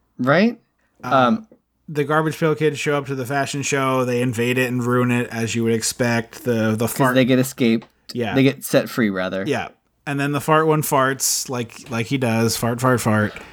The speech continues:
Speaker 1: Also, apparently some of them actually died.
Speaker 2: The Garbage Pail Kids?
Speaker 1: Yeah.
Speaker 2: I didn't notice that.
Speaker 1: It, I don't think it was any of the ones we knew, because Mackenzie Aston, when they're breaking them free, is like, "Where are all their friends?"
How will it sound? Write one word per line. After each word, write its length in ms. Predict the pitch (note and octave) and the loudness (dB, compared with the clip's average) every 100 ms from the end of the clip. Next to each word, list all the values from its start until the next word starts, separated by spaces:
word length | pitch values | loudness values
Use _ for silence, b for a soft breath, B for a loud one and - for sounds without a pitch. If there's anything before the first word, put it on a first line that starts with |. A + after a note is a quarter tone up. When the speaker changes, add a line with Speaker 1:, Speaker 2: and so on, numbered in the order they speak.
| B B _ | B B _
Speaker 1:
Also, 300 | - B3 A#3+ | -4 -2 0
apparently 340 | G3+ A#3+ F4+ F#4+ | 0 0 0 -2
some 240 | - A#3+ | 0 0
of 80 | B3 | 2
them 100 | C4 | 2
actually 400 | G#3+ G3 - G3 | 0 -2 0 0
died. 480 | D#3 D3 C#3 E2+ - _ _ _ | 2 2 0 -2 -10 _ _ _
Speaker 2:
The 140 | - A#2 | -12 -4
Garbage 320 | A#2 F3+ A#3 | 0 2 2
Pail 120 | D#4+ | -2
Kids? 380 | D#4 F4 F4+ - _ _ _ _ | 0 -2 -4 -10 _ _ _ _
Speaker 1:
Yeah. 300 | D#3 A#3+ F3 - - | 4 6 6 0 -10
Speaker 2:
I 80 | A2 | -6
didn't 200 | B3 F3 | -4 -2
notice 300 | G2 F#2 - | -4 -6 -6
that. 380 | F#2 A#2 - _ _ _ _ | -6 -6 -8 _ _ _ _
Speaker 1:
It, 140 | E3 F3+ | -2 -2
I 100 | E3+ | 0
don't 200 | F#3 A3+ | 0 2
think 100 | A#3+ A3+ | 2 2
it 40 | |
was 120 | A3+ | 2
any 120 | A3 A3 | 2 2
of 60 | |
the 60 | G3+ | 2
ones 220 | G#3 F3+ | 2 2
we 200 | D3 F3+ | 2 2
knew, 340 | D#3+ F3 D3+ | 2 2 2
because 320 | B2 C#3 D3+ D3 | 2 2 0 0
Mackenzie 460 | D3+ G3+ G#3 F3 | 0 0 0 2
Aston, 420 | F3 F#3 - D3+ | 0 0 -2 0
when 120 | C#3+ C#3+ | 2 2
they're 100 | C#3+ | 2
breaking 360 | D3 D#3 - | 0 -2 -2
them 80 | D#3 | -4
free, 220 | C#3+ F3 | 0 0
is 100 | E3 | 0
like, 200 | D#3+ D3+ | 0 -2
"Where 100 | A#3 B3 | 0 2
are 40 | |
all 120 | B3 | 2
their 120 | A#3+ A#3 | 2 0
friends?" 720 | A3 B3 B3+ A3+ D#3 C3 | 0 0 2 2 0 0